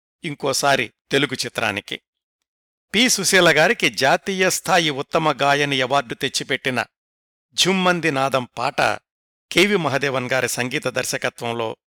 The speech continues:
రూపుదిద్దుకున్నదే. ఎస్పి బాలసుబ్రహ్మణ్యం గారికి మొట్టమొదటిసారిగా జాతీయ స్థాయి అవార్డు తెచ్చిపెట్టిన పాట ఓంకార నాదానుసంధానమౌ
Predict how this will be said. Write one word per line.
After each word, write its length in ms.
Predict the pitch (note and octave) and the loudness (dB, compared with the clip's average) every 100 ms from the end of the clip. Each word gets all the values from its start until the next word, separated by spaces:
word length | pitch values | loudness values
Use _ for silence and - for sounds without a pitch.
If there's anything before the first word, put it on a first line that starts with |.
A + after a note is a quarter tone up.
| _ | _
రూపుదిద్దుకున్నదే. 840 | D3 C#3 A2+ A#2+ A#2+ A#2+ A2+ A2 - _ _ _ _ _ _ _ | -12 -12 -12 -12 -8 -4 -2 -2 -4 _ _ _ _ _ _ _
ఎస్పి 400 | D#3 D#3 - B3 | -2 0 0 -2
బాలసుబ్రహ్మణ్యం 840 | A3 E3+ F3 - D3+ D3+ D3 C#3+ C3+ | 2 2 2 -2 -4 -2 0 0 0
గారికి 300 | C#3+ D#3 C#3+ | 0 0 -4
మొట్టమొదటిసారిగా 1120 | A2+ B2 - F#3+ F#3+ - D#3+ D#3 C#3+ C3+ C#3 | -4 -4 -2 -2 -4 -4 -2 0 0 2 0
జాతీయ 540 | A#2+ A2+ C#3+ - D3+ D3+ | 0 -2 -4 -4 -4 -4
స్థాయి 480 | - - D3+ B2+ B2+ | -4 -4 -4 -2 -4
అవార్డు 360 | A#2+ C3+ A#2+ | -2 -2 -4
తెచ్చిపెట్టిన 640 | - B2 - - - A2+ | -8 -8 -6 -6 -6 -8
పాట 260 | G#2+ A2 B2+ G#2 - _ _ _ _ _ | -4 -2 0 -2 -4 _ _ _ _ _
ఓంకార 560 | A#2+ E3+ F#3+ E3+ E3+ D3+ | -2 -2 0 2 4 2
నాదానుసంధానమౌ 1160 | C3+ C3+ C3+ C3+ B2+ B2+ A#2+ A2 B2 A#2 A#2 | 2 2 2 0 -2 -4 -4 -4 -2 -2 -4